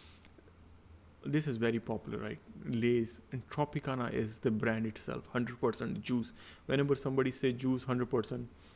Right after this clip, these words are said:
Tropic-, uh, Tropicana is the number one choice. Similarly, I think the energy drink wise, the Gator is good as well. And Lay's chips is also has a good history behind it.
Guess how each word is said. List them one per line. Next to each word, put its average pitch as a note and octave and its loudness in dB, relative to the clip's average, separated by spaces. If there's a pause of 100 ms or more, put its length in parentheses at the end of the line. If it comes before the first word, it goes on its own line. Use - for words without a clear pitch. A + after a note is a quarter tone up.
(260)
Tropic-, C3 0 (260)
uh, A2 -2
Tropicana A#2 -4
is A2 -2
the A#2 0
number A2 2
one - -6
choice. - -12 (420)
Similarly, C3+ 4 (420)
I B2 -2
think C3+ 0
the B2+ 4
energy A#2+ 2
drink A#2+ 0
wise, A#2+ -2
the B2+ 0
Gator A2 0
is A2+ -4
good A2 0
as G#2 -2
well. G#2+ -4 (400)
And B2+ 0
Lay's B2 4
chips - -2
is A#2+ -6
also A#2 0 (220)
has A#2+ 0
a A#2 -2
good G#2+ 0
history A2 -4 (240)
behind A2 0
it. C#3 -6